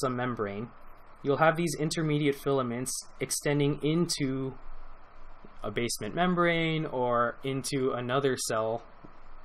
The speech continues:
you know, with its own intermediate filaments, and they're just attached to each other like Velcro.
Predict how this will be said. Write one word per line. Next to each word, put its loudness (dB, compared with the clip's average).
you -6
know, -4
with 0
its -6
own -2
intermediate -2
filaments, -4
and -2
they're -2
just -4
attached -4
to -4
each -6
other -2
like -4
Velcro. -2